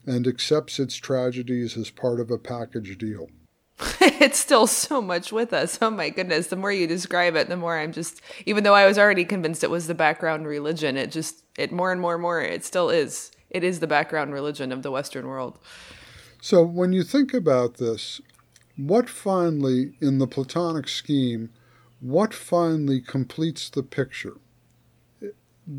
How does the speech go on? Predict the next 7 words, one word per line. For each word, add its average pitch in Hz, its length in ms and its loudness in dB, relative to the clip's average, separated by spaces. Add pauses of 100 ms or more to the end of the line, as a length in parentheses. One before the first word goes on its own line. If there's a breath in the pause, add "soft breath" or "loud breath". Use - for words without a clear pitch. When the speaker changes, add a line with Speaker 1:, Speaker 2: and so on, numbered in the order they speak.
(180)
Speaker 1:
Co-eternal 208 840 2
with 127 200 0
the 143 160 -2
eternal 143 580 -2 (300)
God, 127 600 -4
the 120 100 -4
Father, 135 540 -2